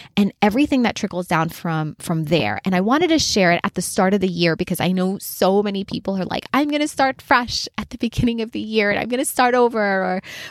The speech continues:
whatever, right? In the last two episodes, I did go over how to evaluate. And then last week's episode was how to set goals from, um, from that evaluation. And so today's episode, we're gonna dive into just the place that I really love to start with my clients.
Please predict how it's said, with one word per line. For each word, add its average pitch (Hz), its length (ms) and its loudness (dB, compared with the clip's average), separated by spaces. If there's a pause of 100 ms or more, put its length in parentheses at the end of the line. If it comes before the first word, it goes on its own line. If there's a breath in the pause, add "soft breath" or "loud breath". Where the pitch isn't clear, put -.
whatever, 202 480 2
right? - 240 0 (120)
In 202 120 0
the 214 80 0
last 247 360 2
two - 140 -6
episodes, 190 800 0 (140)
I 190 120 2
did 190 280 -2
go - 220 0
over 185 260 0
how 196 220 2
to 185 80 2
evaluate. 233 800 2 (320 loud breath)
And 190 180 0
then 170 260 -4
last 190 300 0
week's 202 180 -6
episode 180 580 -2
was 165 220 -2
how 175 300 -4
to 180 220 -8
set - 260 -4 (120)
goals 202 580 2 (240 soft breath)
from, 170 540 0 (460)
um, 170 420 0 (220)
from 196 280 2
that 170 240 2
evaluation. 160 880 0 (460)
And 202 120 2
so 196 120 2
today's 254 440 2
episode, 175 580 0
we're 170 140 -8
gonna 175 200 -2
dive 170 320 -2
into 170 640 2
just - 180 -4
the 277 80 2
place 185 340 2
that - 140 -4
I - 20 -2
really 175 380 2
love 170 260 -2
to 160 340 0
start 165 300 -4
with - 160 -4
my 170 80 0
clients. 175 580 0